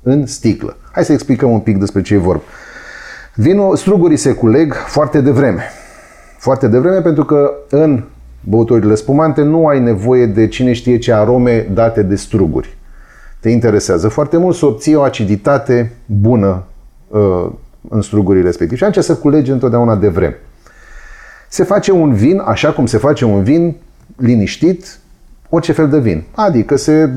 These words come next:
uh, storc strugurii sau nu, depinde de situație. Se lasă mustul, se pun drojdii sau se folosesc drojdile de pe coaja strugurilor și se obține un vin. Se obține un vin cu un nivel alcoolic nu foarte ridicat.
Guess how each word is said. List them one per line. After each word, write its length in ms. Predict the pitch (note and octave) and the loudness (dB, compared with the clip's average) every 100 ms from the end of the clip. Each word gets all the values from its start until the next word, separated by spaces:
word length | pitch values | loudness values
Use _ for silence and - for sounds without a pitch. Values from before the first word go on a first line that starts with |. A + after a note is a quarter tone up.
| C#3 C#3 | -4 0
uh, 280 | D3 D3+ C3 - - - - - | 2 2 -2 -14 -20 -20 -20 -8
storc 440 | - C#3 C3 - | 0 0 0 -8
strugurii 560 | - C#3 C#3 A#2+ C3+ C3 | -4 0 2 2 2 0
sau 280 | C3 C#3 | 0 0
nu, 220 | C3+ A#2+ A#2+ | 2 0 2
depinde 480 | B2 A#2 A#2 A#2 | 0 0 0 2
de 260 | A2+ A#2+ B2 | 2 2 0
situație. 640 | A#2+ B2 G2+ G2 G2 G#2+ G#2+ - - - - | -4 -6 -2 -2 0 -2 -2 -8 -20 -20 -12
Se 140 | - | -2
lasă 300 | D3 C#3+ D3+ | 0 0 0
mustul, 420 | D3+ C#3 C#3 - C3+ | 0 2 0 0 0
se 140 | C#3+ | 0
pun 300 | A#2 C#3 C3 | 0 0 2
drojdii 380 | B2 C3 A#2 A#2+ | 2 2 2 0
sau 160 | A#2+ A#2 | 0 -2
se 120 | B2+ | 0
folosesc 400 | C3+ B2+ B2+ A2 | 0 0 0 0
drojdile 400 | B2 A#2 A2+ A2+ | 2 2 2 2
de 120 | A2+ | 2
pe 100 | A#2 | 0
coaja 320 | G#2+ A2+ G#2+ | 0 0 0
strugurilor 460 | G#2 C3 G3+ A3+ F#3+ | -2 -2 -2 0 0
și 140 | - | 0
se 120 | F3+ | -2
obține 260 | - - F3+ | -2 0 0
un 160 | E3 C3 | 0 0
vin. 200 | G#2 - _ - - - - - - - - - - | -2 -4 _ -20 -20 -20 -20 -20 -20 -20 -20 -20 -8
Se 160 | - | -2
obține 260 | C3+ G3+ G#3+ | 0 2 2
un 180 | D3 A2+ | 2 2
vin 300 | D3+ G3+ F#3+ | 2 0 0
cu 220 | - G3+ | 0 2
un 360 | F#3+ F3+ F#3+ | 2 2 2
nivel 320 | F3+ C#3 F#3 F3 | 0 2 2 2
alcoolic 520 | D3 - G3 G3 F#3 | 0 0 0 0 0
nu 160 | F3 | 0
foarte 320 | F#3 F3 - D#3 | 2 0 0 2
ridicat. 600 | C#3+ C3+ A#2+ - - | 2 0 -2 -4 -6